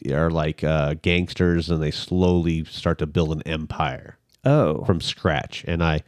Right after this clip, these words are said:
Speaker 1: I really dug it, and I still dig it. So.
Speaker 2: Ooh, hey, uh, I got another show I just watched, and I was like, "Wow, that's pretty freaking cool." You ever heard of Outer Range? It's about Josh Brolin. It's in Wyoming. He's on a farm with his family, and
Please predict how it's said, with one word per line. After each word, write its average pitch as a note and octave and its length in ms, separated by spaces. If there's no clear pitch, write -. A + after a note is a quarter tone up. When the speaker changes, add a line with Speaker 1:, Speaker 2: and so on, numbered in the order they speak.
Speaker 1:
I - 60
really D#2 220
dug C#2+ 220
it, - 120
and F#2 100
I F#2+ 60
still F2+ 240
dig D2+ 220
it. C2+ 120
So. D2 320
Speaker 2:
Ooh, B3 260
hey, E3+ 400
uh, D#3+ 40
I C#3 80
got D#3+ 160
another D#3 240
show D3 180
I C3 60
just A#2+ 240
watched, A#2+ 360
and C3 80
I C3 80
was A#2 120
like, A#2 120
"Wow, G#3+ 380
that's G3 160
pretty F#3+ 220
freaking D3 360
cool." C#3+ 400
You D3+ 160
ever D3 160
heard D3+ 140
of A#2+ 200
Outer C#3 420
Range? C3+ 640
It's - 160
about C3 420
Josh D3 320
Brolin. C#3 720
It's - 140
in C#3 140
Wyoming. C3 440
He's B2 160
on B2+ 140
a - 20
farm C3+ 540
with A#2 100
his A#2 140
family, C#3 580
and B2 580